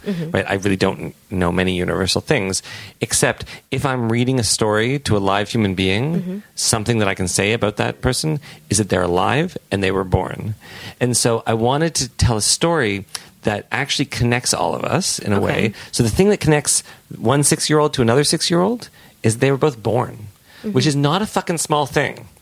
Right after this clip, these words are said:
Speaker 2: right? To be born and still be alive.
Speaker 1: Mm-hmm.
Speaker 2: It's not a small thing.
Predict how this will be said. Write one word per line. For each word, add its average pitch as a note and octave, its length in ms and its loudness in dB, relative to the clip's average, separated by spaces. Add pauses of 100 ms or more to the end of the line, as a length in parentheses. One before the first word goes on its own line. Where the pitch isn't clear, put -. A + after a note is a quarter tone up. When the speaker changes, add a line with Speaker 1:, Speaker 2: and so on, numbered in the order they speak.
(300)
Speaker 2:
right? A2+ 140 0
To - 80 -6
be A2+ 80 2
born C3+ 380 2
and B2+ 120 -2
still - 200 2
be C3 100 2
alive. G#2+ 640 0
Speaker 1:
Mm-hmm. F#3 300 -2
Speaker 2:
It's - 140 -6
not B2 260 4
a B2 40 -2
small G#2+ 280 0
thing. - 340 -8